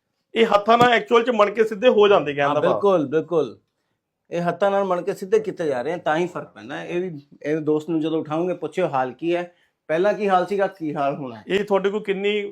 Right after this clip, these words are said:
Speaker 1: ਕਿੰਨੀ ਵਾਰ ਹੁਣ ਆ ਗਏ ਨੇ?
Speaker 2: ਪੁੱਛਿਓ, ਮੈਂ ਕਿਉਂ ਬੋਲਾਂਗੇ, ਖੁਦ ਬੋਲਣਗੇ। ਆਹ ਦੇਖੋ, ਆਹ ਐਕਸ-ਰੇ ਤੁਸੀਂ ਇਹ 'ਚ, ਇਹ, ਇਹ ਵੀ ਦੇਖੋ ਜਰਾ।
Speaker 1: ਇੱਧਰ
Speaker 2: ਚੂਲਾ
Speaker 1: ਦਿਖਾਓ ਜੀ, ਐਕਸ-ਰੇ ਦਿਖਾਓ।
Speaker 2: ਚੀ-,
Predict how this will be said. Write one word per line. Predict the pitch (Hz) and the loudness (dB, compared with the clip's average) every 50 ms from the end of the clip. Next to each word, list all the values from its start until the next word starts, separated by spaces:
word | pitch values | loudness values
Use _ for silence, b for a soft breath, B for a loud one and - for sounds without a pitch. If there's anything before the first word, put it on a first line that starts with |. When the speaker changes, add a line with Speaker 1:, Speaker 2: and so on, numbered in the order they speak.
| - _ | -10 _
Speaker 1:
ਕਿੰਨੀ | 190 175 190 202 | -10 -8 -6 -4
ਵਾਰ | 202 196 185 | -4 -4 -4
ਹੁਣ | 180 180 175 | -4 -4 -6
ਆ | 170 160 | -6 -6
ਗਏ | 151 151 | -8 -10
ਨੇ? | 147 151 147 143 | -12 -14 -10 -8
Speaker 2:
ਪੁੱਛਿਓ, | 156 151 156 - 202 202 | -8 -6 -4 -2 -2 -2
ਮੈਂ | 190 180 180 175 175 | 0 0 0 0 0
ਕਿਉਂ | 175 185 160 | -2 -2 -4
ਬੋਲਾਂਗੇ, | 165 156 160 156 156 151 | -2 -2 -2 -2 -2 -4
ਖੁਦ | 147 - 175 170 | -6 -8 -10 -8
ਬੋਲਣਗੇ। | 175 165 165 156 160 165 170 175 170 170 - _ _ _ _ _ _ - | -4 -2 -2 0 0 -2 -2 -4 -4 -8 -12 _ _ _ _ _ _ 0
ਆਹ | 208 214 | 2 2
ਦੇਖੋ, | 214 - - 185 165 - - - - - 180 | 2 2 0 0 -2 -2 -4 -4 0 4 6
ਆਹ | 208 220 220 214 214 | 8 8 8 8 6
ਐਕਸ-ਰੇ | 196 185 - - 214 214 | 4 2 0 -2 -2 -2
ਤੁਸੀਂ | 196 214 196 202 214 208 | -2 -2 0 2 2 2
ਇਹ | 202 | 2
'ਚ, | 208 | 0
ਇਹ, | - - - 202 214 220 | -6 -6 0 0 2 2
ਇਹ | 220 208 202 208 208 214 | 0 0 -2 0 0 0
ਵੀ | 220 196 | 0 -2
ਦੇਖੋ | 175 156 - 156 | -2 -2 -4 -6
ਜਰਾ। | 139 143 143 143 | -6 -2 0 2
Speaker 1:
ਇੱਧਰ | - 220 - | 2 2 2
Speaker 2:
ਚੂਲਾ | - 262 247 | 2 2 2
Speaker 1:
ਦਿਖਾਓ | 208 190 175 165 | 4 4 4 2
ਜੀ, | 175 | 0
ਐਕਸ-ਰੇ | 175 165 - 175 165 | -2 -4 -2 -4 -4
ਦਿਖਾਓ। | 156 139 127 117 113 113 | -4 -6 -10 -12 -12 -12
Speaker 2:
ਚੀ-, | - 202 185 | -12 -12 -12